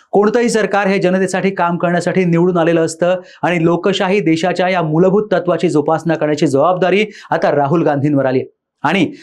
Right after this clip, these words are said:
पक्षातल्या ज्येष्ठ अनुभवी नेत्यांच्या मार्गदर्शनाखाली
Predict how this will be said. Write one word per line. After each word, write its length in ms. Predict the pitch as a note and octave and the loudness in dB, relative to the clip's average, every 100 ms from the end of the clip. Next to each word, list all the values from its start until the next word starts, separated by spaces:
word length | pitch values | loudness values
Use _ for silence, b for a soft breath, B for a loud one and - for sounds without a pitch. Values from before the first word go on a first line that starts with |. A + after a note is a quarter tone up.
| B | B
पक्षातल्या 480 | E3 E3 F#3 F3+ F#3 | -2 0 -2 0 0
ज्येष्ठ 460 | B2+ D#3 G3+ - B2 A2+ B B | 2 2 2 0 -2 -2 B B
अनुभवी 440 | C3+ F3 G3 F#3+ G#3+ | 0 2 4 2 2
नेत्यांच्या 400 | F3+ F3 E3+ F3 | 0 -2 0 0
मार्गदर्शनाखाली 920 | D3 D#3 E3 D#3+ D#3 D3 C#3+ C#3+ F3+ | 0 0 0 0 -2 -2 -2 0 0